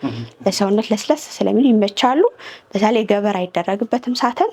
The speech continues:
Speaker 2: ምንም ነገር ስለማያሳይ ገበር አይደረግበትም። ይሄ እንግዲህ ልቅ ሆኖ የተሰራላት፣ እ፣ ሽፎናችን ነው። ምንም
Speaker 1: እሺ።
Speaker 2: አይነት ታች ከሽከሽም ፈንድሻም ምንም የለውም። ልቅ ነው ማለት ነው። እዚህ ጋር ከሽከሽ አለው ወገቡ ላይ ማለት ነው። ቀበቶ ማሰሪያ አድርገን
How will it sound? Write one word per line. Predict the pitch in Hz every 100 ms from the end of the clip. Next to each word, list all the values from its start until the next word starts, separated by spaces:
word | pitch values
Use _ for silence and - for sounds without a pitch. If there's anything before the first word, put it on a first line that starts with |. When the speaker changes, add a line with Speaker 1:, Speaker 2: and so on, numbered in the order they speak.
| -
Speaker 2:
ምንም | 208 202 196
ነገር | 208 226
ስለማያሳይ | - 233 233 240 247 - 539 - - - _
ገበር | 226 202 208
አይደረግበትም። | 226 240 233 247 - - 262 466 - - - -
ይሄ | - 226
እንግዲህ | 247 302 240
ልቅ | 294 -
ሆኖ | 202
የተሰራላት፣ | 196 202 - 214 214 226 226 -
እ፣ | - 185 -
ሽፎናችን | - - 214 233 - 285
ነው። | -
ምንም | 233 190
Speaker 1:
እሺ። | 190
Speaker 2:
አይነት | 185 220 539 - - - - _ -
ታች | 254 202 196 -
ከሽከሽም | - 202 - 208 349 508 - - -
ፈንድሻም | 208 196 208 - 381 - -
ምንም | 208 320 214
የለውም። | 165 170 311 - -
ልቅ | 240 254 -
ነው | 185 262
ማለት | 202 208 294
ነው። | - - _ _ - _
እዚህ | - -
ጋር | 233 220
ከሽከሽ | 214 - 254 254
አለው | 247 381 - -
ወገቡ | 190 180 185
ላይ | 202 247
ማለት | 262 294 403
ነው። | 392
ቀበቶ | - 202 202 - 247
ማሰሪያ | 202 - 202 202
አድርገን | 202 294